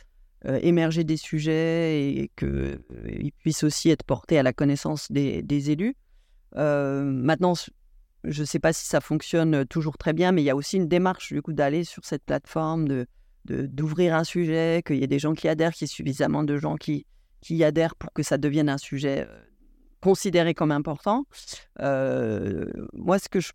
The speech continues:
pense qui serait intéressant aussi d'explorer, parce que c'est pareil, je suis un peu sur le multi, euh, solution,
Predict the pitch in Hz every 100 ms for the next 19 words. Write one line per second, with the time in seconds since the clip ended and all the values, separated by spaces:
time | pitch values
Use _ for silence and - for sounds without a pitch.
0 | - 208 220 185 - 170 151 147 165 170
1 | - 180 170 170 151 156 - - 147 139
2 | 170 247 277 143 - 135 - - 139 190
3 | - - - 170 - 151 139 139 160 156
4 | - - 170 147 143 147 - 151 151 -
5 | 190